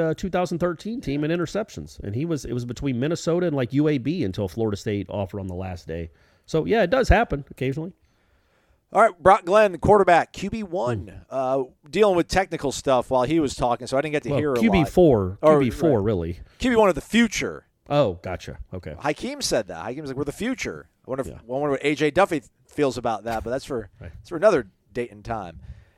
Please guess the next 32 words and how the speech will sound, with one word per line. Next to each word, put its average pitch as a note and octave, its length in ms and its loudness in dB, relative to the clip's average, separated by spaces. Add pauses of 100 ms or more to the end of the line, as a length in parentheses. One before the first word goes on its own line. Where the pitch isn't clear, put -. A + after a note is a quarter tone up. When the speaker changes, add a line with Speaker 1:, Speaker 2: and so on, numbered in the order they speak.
(140)
Speaker 2:
Uh, - 260 -16 (640)
talked F#3+ 260 0
about F3+ 340 4
the D3 80 -4
fact E3+ 260 2
that D3 60 -8
the C#3+ 100 -4
staff D#3 420 4
stayed D#3 340 0
on D3+ 180 4
the C#3+ 140 -4
entire C#3+ 380 0
time. C#3+ 240 0
That A#2+ 100 -4
made B2 160 -6
quite C3+ 240 0
an A#2 60 -12
impression C#3+ 440 0
on D#3 160 0
him. D#3+ 160 -6
Listen, C#3+ 220 -4
that's - 240 -6
kinda C#3 260 -4
how C3+ 140 0
they B2+ 180 -2
ended B2+ 220 -6
up A#2+ 160 -4
getting C3 240 -4
Azareye'h A#2+ 440 -2
Thomas. C3+ 420 -4
Azareye'h A#2 340 -4
Thomas B2 460 -6